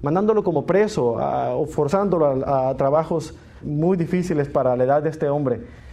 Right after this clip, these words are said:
Quería librar la tierra de este personaje, de este hombre, de su influencia, porque era un gran pastor respetado en la iglesia que estaba allí en Éfeso. Fue este emperador Domiciano y sus colaboradores quienes podían haber echado mano de un libro como este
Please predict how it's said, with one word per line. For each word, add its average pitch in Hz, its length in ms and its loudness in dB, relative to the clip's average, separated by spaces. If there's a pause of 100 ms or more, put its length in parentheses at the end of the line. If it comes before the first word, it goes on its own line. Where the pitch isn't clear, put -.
(240)
Quería 208 240 4
librar 226 320 4
la 202 240 2
tierra 196 400 4
de 160 180 4
este 185 440 2
personaje, 160 840 0
de 156 80 4
este 175 320 0
hombre, 175 340 2
de 139 100 0
su 151 140 -4
influencia, 151 960 0
porque 151 220 -4
era 180 100 0
un 175 80 0
gran 185 240 2
pastor 180 340 0
respetado 143 680 -2 (440)
en 139 100 -4
la 131 60 0
iglesia 139 340 0
que - 80 -6
estaba 127 280 0
allí 123 100 0
en 123 140 0
Éfeso. 117 420 -6 (360)
Fue 190 220 4
este 202 180 0
emperador 180 400 4
Domiciano 175 500 2
y - 20 -2
sus 175 140 -2
colaboradores 156 680 4
quienes 156 380 0 (300)
podían 208 340 4
haber 214 200 6
echado 208 640 2
mano 185 320 2
de 180 40 4
un 190 80 2
libro 208 240 2
como 175 240 0
este 208 380 0